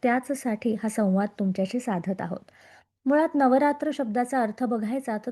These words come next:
थोडासा संस्कृतचा आधार घेऊया. संस्कृतची खासियत काय बरं? "संस्कृती ही संस्कृताश्रिता खलु", म्हणजेच तुमच्या संस्कृतीविषयक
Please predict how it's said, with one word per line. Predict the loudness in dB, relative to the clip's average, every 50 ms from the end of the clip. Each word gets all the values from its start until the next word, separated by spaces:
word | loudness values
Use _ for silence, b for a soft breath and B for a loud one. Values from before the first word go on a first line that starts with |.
| -6
थोडासा | 0 2 4 4 4 2 2 0 -2 -2
संस्कृतचा | 0 0 2 2 2 0 0 0 0 0 0 0 0 0 0
आधार | 0 2 2 2 2 0
घेऊया. | 0 0 0 2 2 2 0 -2 -4 -8 b b b b b b b b b b b b 0
संस्कृतची | 2 2 2 2 0 0 -2 -2 -2 -2 -4 -2
खासियत | 0 -2 -2 -2 0 0 0 0 0 -2
काय | -2 0 2
बरं? | 2 2 0 0 -2 -6 _ _ -14 -8 -4
"संस्कृती | -2 -2 -2 -2 -2 -2 -2 -2 0 0 -2
ही | -2 0 -2 -2
संस्कृताश्रिता | -2 -2 -2 -2 -2 -4 -4 -6 -6 -4 -2 -2 -2 -2 -2 -2 -2 -2 0 0 -2 -2 0
खलु", | 0 0 0 0 -2 -8 b b b b b b b b b b
म्हणजेच | 4 6 6 6 6 6 4 4 4 4 2 0 0 -2
तुमच्या | 0 0 0 0 0 0 -2 -2
संस्कृतीविषयक | -2 -2 -2 0 0 -2 -4 -4 -6 -4 -4 -2 -2 -2 0 0 0 0 0 2 2 2 2 0 -2